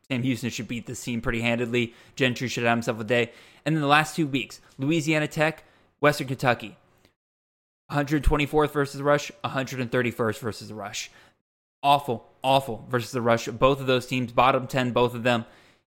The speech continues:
If Gentry is going to continue to get eighteen to nineteen touches in both of those games, he should be in for a phenomenal, phenomenal finish to the year. And quite frankly, with him only being rostered on one percent of leagues right now,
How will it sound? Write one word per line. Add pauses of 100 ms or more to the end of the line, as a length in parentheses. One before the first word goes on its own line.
(160)
If
Gentry
is
going
to
continue
to
get (240)
eighteen
to
nineteen
touches (280)
in
both
of
those
games, (220)
he
should
be
in
for
a
phenomenal,
phenomenal
finish
to
the
year. (300)
And
quite
frankly, (540)
with
him
only
being
rostered
on
one
percent
of
leagues
right
now,